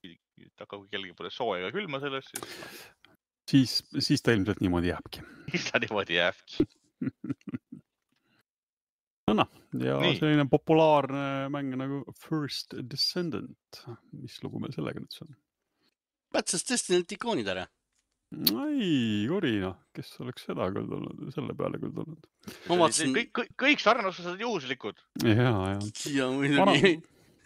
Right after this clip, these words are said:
Speaker 2: vana hea Nex on siis, äh, Lõuna-Korea suur mängude vä-, väljastaja, levitaja. On selle mängu taga siis teatavasti, jah.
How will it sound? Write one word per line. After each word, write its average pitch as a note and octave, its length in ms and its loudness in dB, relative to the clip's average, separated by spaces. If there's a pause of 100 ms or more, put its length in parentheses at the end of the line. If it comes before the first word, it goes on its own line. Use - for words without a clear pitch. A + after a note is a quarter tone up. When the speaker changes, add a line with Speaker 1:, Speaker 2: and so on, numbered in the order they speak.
(580)
Speaker 2:
vana F#3+ 220 4
hea F3+ 120 2
Nex G#3 440 -2
on A#2 240 -2
siis, A2+ 240 -8 (120)
äh, A2 200 -4 (320)
Lõuna-Korea A2+ 600 0 (260)
suur G#2+ 400 -4 (1040)
mängude G#2+ 400 0
vä-, A#2 160 2
väljastaja, A2+ 560 0 (120)
levitaja. - 440 -2 (1080)
On G#2+ 200 0
selle G#2+ 160 4
mängu G#2+ 240 4
taga - 240 4
siis B2+ 160 -6
teatavasti, - 640 -2
jah. - 80 -10